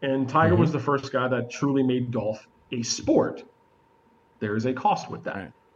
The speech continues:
Speaker 1: What the crazy part is,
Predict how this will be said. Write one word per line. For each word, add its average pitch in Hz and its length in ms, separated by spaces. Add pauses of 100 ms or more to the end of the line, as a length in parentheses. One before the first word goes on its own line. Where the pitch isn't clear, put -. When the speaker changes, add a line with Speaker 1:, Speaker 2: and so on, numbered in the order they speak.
(1600)
Speaker 1:
What 131 640 (1600)
the 139 140
crazy 190 420
part 123 320
is, 98 400